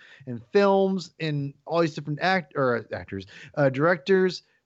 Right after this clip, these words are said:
this movie was always gonna, in my opinion, will hold up above all of them 'cause it's just, it's gonna be hard to, to, for any Star Wars film, including Rogue One or Han Solo,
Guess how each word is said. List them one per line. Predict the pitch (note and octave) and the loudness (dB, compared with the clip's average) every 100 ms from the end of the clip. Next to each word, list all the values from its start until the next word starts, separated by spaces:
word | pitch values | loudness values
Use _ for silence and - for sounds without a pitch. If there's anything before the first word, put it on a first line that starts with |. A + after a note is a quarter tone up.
| _ _ | _ _
this | D3+ E3 - | -2 0 0
movie | F#3 F3 | 0 2
was | D3+ B2+ | 2 2
always | C3 C3 | 2 2
gonna, | A#2 B2 | -2 -6
in | C#3+ | -4
my | C3+ C3 | 0 0
opinion, | - B2 | -2 -2
will | A2+ | -4
hold | F#2+ B2+ A2+ | -2 0 0
up | G#2+ | 0
above | G2+ A2+ G#2+ | 0 0 0
all | A2 G#2+ G#2+ | 2 2 2
of | |
them | G2+ G2 | -2 -4
'cause | G2 A2 | -4 -4
it's | A2+ | -4
just, | B2 - - | -4 -6 -2
it's | D#3 D3+ | -2 4
gonna | E3+ | 4
be | D3 | 4
hard | - D#3 D3+ B2+ | 4 4 4 2
to, | B2+ - _ | -2 -4 _
to, | C3+ B2 C3+ C3 | -4 -2 -4 -10
for | - C3 A#2+ - _ | -4 -4 -6 -20 _
any | F3 G3 F#3 D#3+ | 2 4 4 4
Star | - D#3 | 2 2
Wars | C#3 B2+ | 2 -2
film, | C3+ A2+ G#2+ - _ | -2 -2 -4 -12 _
including | F3 D#3 G3+ A3 G#3 | -6 -4 2 4 6
Rogue | F3+ E3 D3+ | 6 6 4
One | D3+ | 2
or | C#3+ | 2
Han | C3 C#3+ C3 | -2 -4 -4
Solo, | - C3 A2+ G#2+ G2+ | -2 -2 -2 -4 -8